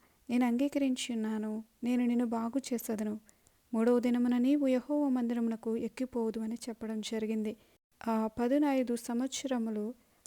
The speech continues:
ఆయుష్ నీకిచ్చేదను" అని సెలవిచ్చారు. అంటే పదిహేను సంవత్సరములు ఆయుష్ పొడిగిస్తూ ఉన్నారు. అలాగే, ఆ, అక్కడ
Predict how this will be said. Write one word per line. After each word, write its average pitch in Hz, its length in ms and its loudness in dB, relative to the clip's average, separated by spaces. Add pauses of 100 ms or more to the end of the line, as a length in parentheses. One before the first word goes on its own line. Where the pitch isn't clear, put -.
ఆయుష్ 240 600 -2 (220)
నీకిచ్చేదను" 233 680 -4
అని 285 180 -2 (400)
సెలవిచ్చారు. 220 680 -2
అంటే 233 220 -2
పదిహేను 240 520 0
సంవత్సరములు 247 880 -4 (460)
ఆయుష్ 233 340 -2 (100)
పొడిగిస్తూ 226 500 -2
ఉన్నారు. 214 380 -4 (580)
అలాగే, 233 520 2 (440)
ఆ, 226 60 -2
అక్కడ 226 640 0